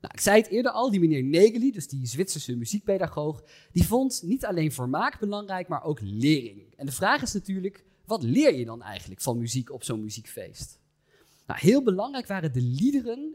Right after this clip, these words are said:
die daar klonken en die daar werden gedeeld met het publiek. En in die liederen zat een boodschap. En die boodschap was eigenlijk hoe je je moest gedragen als een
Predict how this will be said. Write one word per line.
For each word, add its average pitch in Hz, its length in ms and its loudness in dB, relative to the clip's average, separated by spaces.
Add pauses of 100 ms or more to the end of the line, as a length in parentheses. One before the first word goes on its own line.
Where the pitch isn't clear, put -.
die 180 160 -6
daar 170 360 -4
klonken 175 420 6
en 120 80 -14
die 147 100 -14
daar 147 160 -10
werden 139 240 -8
gedeeld 127 720 0 (100)
met 120 100 -6
het 110 100 -6
publiek. 101 500 -12 (340)
En 117 220 -8
in 302 220 6
die 151 280 6
liederen 302 360 0
zat - 240 -8
een 117 160 -4
boodschap. 139 540 -2
En 139 100 -14
die 143 120 -4
boodschap 196 420 0
was - 180 -10
eigenlijk 185 500 -6 (400)
hoe 277 320 12
je 277 160 -2
je 214 240 -2
moest 170 300 -2
gedragen 143 680 -6
als 156 180 -10
een 117 120 -8